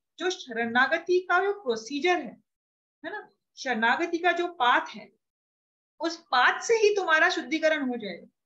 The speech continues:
तुम्हें और कुछ करने की जरूरत ही नहीं है। तुम्हारे पाप धीरे धीरे, अ, तुम्हारा हृदय इतना शुद्ध हो जाएगा कि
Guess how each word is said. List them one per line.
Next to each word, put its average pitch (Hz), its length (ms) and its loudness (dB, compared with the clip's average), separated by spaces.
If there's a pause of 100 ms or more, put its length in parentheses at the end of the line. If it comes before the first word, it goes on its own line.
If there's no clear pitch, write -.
(220)
तुम्हें 320 200 -4
और 254 280 2
कुछ 339 180 -4
करने 277 340 -4
की 339 340 -4
जरूरत 240 480 0
ही 254 100 -6
नहीं 185 240 -8
है। 170 100 -16
तुम्हारे 240 320 -2
पाप 247 360 0
धीरे 220 300 -6
धीरे, 254 500 -6 (420)
अ, 214 100 -6
तुम्हारा 294 420 0 (440)
हृदय 247 260 -2
इतना 302 300 0
शुद्ध 403 240 0
हो 392 140 2
जाएगा 208 420 0 (580)
कि 392 420 0